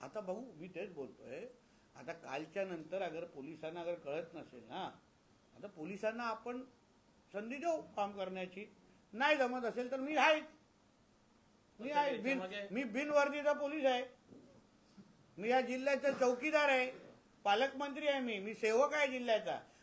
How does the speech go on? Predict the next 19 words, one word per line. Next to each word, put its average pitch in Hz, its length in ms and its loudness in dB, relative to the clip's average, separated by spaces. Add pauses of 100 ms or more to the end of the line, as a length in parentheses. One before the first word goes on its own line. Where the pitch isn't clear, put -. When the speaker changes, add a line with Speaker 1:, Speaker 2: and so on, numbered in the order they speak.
Speaker 1:
मला 180 280 4
काही 247 340 6
मागे 220 320 2
पुढे 254 280 4
बघण्याचं 247 380 0
काही 240 280 2
कारण 247 320 2
नाही. 190 240 -2 (360)
या 202 140 6
जिल्ह्याच्या 240 800 4
लोकांनी, 233 840 0 (280)
जिल्ह्याच्या 240 580 2
लोकांचं 220 680 -2
पालक 254 440 0
म्हणून 285 200 -2
मला 285 220 4
इथे 277 180 2
बसवलंय, 247 380 2
त्या 247 300 4